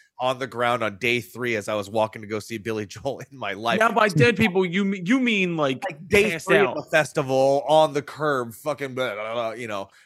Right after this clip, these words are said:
Speaker 1: Uh, <laughs> but that night, Billy Joel fucking kicked ass, and I got to see Robert Plant. Dope. But Bonnaroo, I saw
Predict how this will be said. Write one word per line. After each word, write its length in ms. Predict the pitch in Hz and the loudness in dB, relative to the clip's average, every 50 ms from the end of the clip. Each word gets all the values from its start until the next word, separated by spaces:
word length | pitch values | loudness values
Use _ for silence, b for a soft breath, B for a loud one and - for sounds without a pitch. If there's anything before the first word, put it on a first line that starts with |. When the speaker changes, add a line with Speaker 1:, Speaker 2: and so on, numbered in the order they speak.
| b - - | b -2 -2
Speaker 1:
Uh, 80 | 131 123 120 120 120 | -2 -2 0 0 0
<laughs> 160 | 120 - - | 0 0 2
but 220 | - 202 208 - - 143 | 4 4 4 4 2 0
that 100 | 143 139 | 0 2
night, 220 | 143 156 156 127 98 | 2 2 0 0 0
Billy 200 | 139 135 127 120 | -2 -2 -2 -2
Joel 200 | - 139 120 98 | -4 -4 -4 -4
fucking 360 | - - 131 - - 113 104 | -4 -6 -6 -6 -6 -10 -10
kicked 260 | - 135 127 - - 120 | -8 -8 -8 -6 -4 -2
ass, 240 | 120 120 117 107 | 0 0 -2 -2
and 160 | - 113 117 123 | -6 -10 -10 -8
I 40 | |
got 100 | 117 113 | -8 -8
to 60 | - 110 | -10 -12
see 140 | - 120 113 | -14 -10 -8
Robert 260 | 110 101 - - - | -8 -8 -8 -12 -14
Plant. 220 | - 113 98 - - _ | -10 -10 -10 -10 -8 _
Dope. 240 | - 117 101 - - _ - | -4 -4 -4 -4 -8 _ 2
But 240 | 170 165 135 - b b b b b _ - | 2 2 2 2 b b b b b _ 0
Bonnaroo, 300 | 139 160 160 156 151 143 | 2 2 2 2 2 4
I 100 | 127 127 | 2 2
saw 500 | 123 - - 139 135 135 131 131 127 | 0 0 0 2 4 6 6 6 4